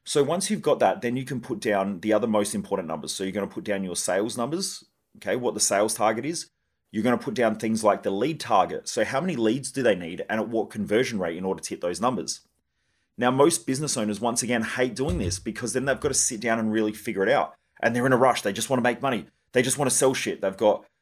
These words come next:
to deliver these products and services. So we just gotta get everything done. And that's how they operate. But that's also why their business doesn't scale, because they won't stop and spend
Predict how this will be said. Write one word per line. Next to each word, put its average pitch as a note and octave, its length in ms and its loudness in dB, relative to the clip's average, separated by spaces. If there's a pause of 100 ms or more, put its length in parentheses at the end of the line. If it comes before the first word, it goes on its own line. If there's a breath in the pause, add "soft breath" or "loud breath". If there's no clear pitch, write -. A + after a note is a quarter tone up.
(140)
to - 80 -2
deliver B2+ 320 2
these G#2 220 0
products C3+ 340 0
and A#2+ 80 -2
services. B2 480 2
So A2 100 -4
we A2+ 60 0
just - 160 -2
gotta D#3 140 4
get D3 180 4
everything C#3+ 360 -2
done. A#2+ 280 -2 (560)
And C3+ 160 0
that's E3+ 200 2
how D#3+ 120 -2
they C#3+ 160 4
operate. C3 480 2
But A#2 180 -2
that's D3 200 2
also D3+ 420 -2
why A#2+ 160 4
their G#3 120 4
business A#2+ 360 -2
doesn't G#2+ 280 0
scale, A2+ 440 0 (340)
because C3 240 -4
they C3+ 120 6
won't B2+ 260 -2
stop - 340 -2
and A2 120 -2
spend G#2+ 440 0